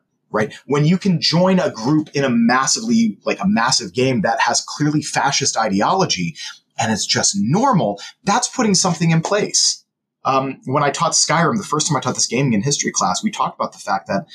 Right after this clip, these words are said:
the Stormcloaks are basically neo-Nazis, right? They're, they're, they want a white ethno state. And if their rhetoric is taken to its logical conclusion, if they win the Civil War, you should have, like, Khajiit bodies hanging from the trees, and you should have massacred Argonians in one of the cities.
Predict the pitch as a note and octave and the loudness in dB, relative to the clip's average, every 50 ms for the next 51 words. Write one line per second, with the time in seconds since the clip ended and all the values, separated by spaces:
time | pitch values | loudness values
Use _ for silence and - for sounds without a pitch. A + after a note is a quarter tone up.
0 | - - - - _ _ - - - - - D#3 E3+ F3+ F3 - D3+ C3+ A#2+ - | -16 -14 -16 -18 _ _ -4 -2 0 0 2 2 0 0 0 0 -2 0 0 -2
1 | C3 B2 - - C#3+ D3 F#3+ - - - - E3+ D3+ C#3+ E3+ G#3+ G3+ B2+ F#2+ D#2 | -2 -4 -4 -2 -2 0 0 0 -2 -2 -2 0 2 2 2 2 2 0 -2 -4
2 | D2+ - - - - - - - - - _ _ _ _ _ _ _ _ C#3+ C#3+ | -4 -4 -4 -4 -4 -2 -2 -2 -4 -6 _ _ _ _ _ _ _ _ -2 0
3 | D#3 D3+ D3+ D3 C#3+ C3+ D3+ C#3+ C#3 - - - C3+ C3 B2 B2+ D3 D#3 D3+ C#3+ | 0 2 2 2 2 4 4 2 2 0 -2 0 0 0 2 2 2 2 2 2
4 | - C#3+ D#3+ - - E3+ G3 F#3+ - D#3+ A#2 - - - - F#2 E2 D#2+ - - | 2 0 0 0 0 0 0 0 0 0 2 2 0 -2 -2 -4 -6 -4 -2 -2
5 | B2 A#2+ - C#3+ C3+ - - D3+ C#3 A#2+ C#3+ D#3 E3+ F3+ E3+ - D3 - - D#3 | -2 0 0 0 -2 0 0 -2 0 0 0 2 2 2 2 0 0 -2 0 0
6 | C#3 C#3 B2+ C#3 B2+ - C3 B2+ B2 - - C3 A#2+ A#2+ A2 - - G3+ A3 F3 | 0 0 0 -2 0 0 0 -2 -2 -2 -2 -4 -4 -4 -6 -4 -2 0 0 0
7 | C#3 C#3+ C#3+ - C#3 - - B2+ A#2+ A#2 F3 F#3+ F3+ D#3 - - C3+ C3 C#3 D3+ | 0 0 0 -2 -2 0 0 0 0 2 2 2 2 2 2 0 0 -2 -2 0
8 | F#3+ G#3 F#3+ F3+ - - - - - - - - D#3+ F3+ F3 - - D#3+ D3+ D#3 | 2 2 2 0 -2 -6 -12 -14 -14 -10 -2 0 2 2 2 2 0 2 2 2
9 | D3 C#3 C#3 C#3 - - C#3 B2+ - D3 D3 D3 B2 A#2+ B2 A#2+ G#2+ - - A#2+ | 2 0 -2 -4 -4 -4 -4 -2 0 -2 -2 0 0 0 2 2 0 -2 -2 -2
10 | A#2 A2 G#2+ - G#2+ G#2+ G#2 G#2 - - E3 D#3 C3 F#2+ F#2+ F#2+ F#2+ - - A#2 | -2 -2 -2 -2 -2 -2 -2 -2 -2 0 0 0 2 2 0 0 0 0 -2 -2
11 | F#2+ F#2+ G#2+ A2 A2+ A2+ - - A2+ A2 G#2+ G#2 F#2+ - A2 A#2 A#2+ A#2+ A#2 - | 0 0 0 0 0 0 -2 -2 -2 -2 -2 -2 -2 -2 0 0 0 0 0 -2
12 | - A2 G#2+ G2+ G#2+ - - A3 F#3+ E3+ D3+ - | -2 -2 -2 -2 0 0 0 2 2 2 0 0